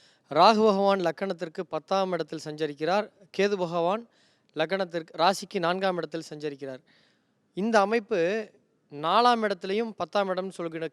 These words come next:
கேந்திர இடங்களில் ராகு கேது இருக்கிறது சிறப்பான இடம். அதே மாதிரி ஒன்பதாம் இடம் பூர்வ புண்ணிய ஸ்தானத்தில் சனி பகவான் பலமாக தன்னுடைய மூலத்திரிகோண வீட்டில் இருக்கார்.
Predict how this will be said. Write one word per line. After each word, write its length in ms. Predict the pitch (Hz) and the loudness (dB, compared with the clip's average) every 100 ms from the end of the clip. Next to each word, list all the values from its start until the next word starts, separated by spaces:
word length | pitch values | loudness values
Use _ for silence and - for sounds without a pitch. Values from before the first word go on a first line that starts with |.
| - | -4
கேந்திர 260 | 220 226 | -2 0
இடங்களில் 500 | 208 180 165 170 190 | 0 -2 -4 -4 -4
ராகு 320 | 196 170 196 | -4 -2 -4
கேது 180 | 190 180 | -4 -6
இருக்கிறது 340 | 170 156 160 180 | -6 -8 -10 -10
சிறப்பான 420 | 170 165 175 160 | -10 -8 -8 -8
இடம். 220 | 156 214 _ _ _ _ | -8 -12 _ _ _ _
அதே 200 | 151 180 | -4 -2
மாதிரி 220 | 185 180 | -2 -2
ஒன்பதாம் 320 | 170 185 202 | -2 0 0
இடம் 180 | 190 175 - | 0 -6 -6
பூர்வ 220 | 214 214 | -2 -2
புண்ணிய 280 | 180 190 175 | -4 -8 -8
ஸ்தானத்தில் 460 | - 165 151 208 | -6 -6 -6 -10
சனி 240 | 202 170 185 | -10 -8 -4
பகவான் 460 | 190 175 180 240 - _ _ _ _ | -4 -2 -4 -4 -10 _ _ _ _
பலமாக 640 | 156 220 226 214 190 135 | 2 2 2 0 -2 -8
தன்னுடைய 360 | 147 175 170 190 | -6 -4 -2 -2
மூலத்திரிகோண 440 | 208 202 185 180 | -2 -4 -6 -4
வீட்டில் 180 | 165 156 | -6 -6
இருக்கார். 280 | 151 147 | -8 -8